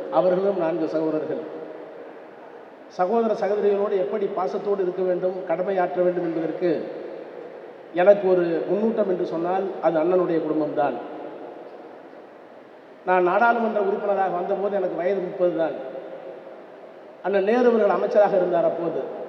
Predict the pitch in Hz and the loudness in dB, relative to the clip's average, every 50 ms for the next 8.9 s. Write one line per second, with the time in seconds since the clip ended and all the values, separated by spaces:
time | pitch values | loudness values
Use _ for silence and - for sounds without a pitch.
0 | - - - - - - - - - - - - - - - - - - - - | -10 -12 -12 -12 -12 -14 -14 -16 -16 -16 -16 -18 -18 -18 -20 -20 -20 -20 -20 -16
1 | - - 180 190 233 240 247 247 240 233 214 202 214 226 226 226 247 226 214 196 | -2 0 2 2 2 2 4 4 4 4 4 2 0 0 0 2 6 6 8 8
2 | 175 160 - - - - - - - - - - - 170 196 196 196 196 196 185 | 8 6 2 2 0 -4 -6 -6 -6 -6 -8 -6 0 0 2 2 4 4 4 2
3 | - 220 - 240 247 220 214 214 202 196 190 185 202 220 226 220 - - - - | 2 -2 -4 -4 -4 0 2 2 2 2 2 0 2 2 0 0 0 -4 -6 -8
4 | - - - - - - - - - - - - - - - - - - 196 208 | -10 -10 -12 -12 -12 -12 -12 -12 -12 -14 -14 -14 -14 -16 -16 -12 -4 -2 0 0
5 | 202 196 196 185 - 202 190 190 - - 254 240 226 254 247 220 - 220 220 226 | 0 0 0 -2 0 0 0 0 0 -4 -6 -6 -4 -4 -4 -4 -4 -2 0 2
6 | 220 - - 226 196 180 - - - - 156 156 - - - - - - - - | 0 0 0 0 0 0 0 0 2 2 0 0 -2 -6 -8 -8 -10 -10 -10 -10
7 | - - - - - - - - - - - - - - 165 196 190 175 185 190 | -12 -12 -14 -14 -14 -14 -16 -16 -16 -18 -18 -18 -12 -6 -2 0 0 2 4 4
8 | 214 214 214 202 180 175 175 175 180 185 185 175 160 160 156 151 - - | 4 6 4 4 4 2 0 0 0 0 -2 -2 0 -2 -2 -2 -2 -6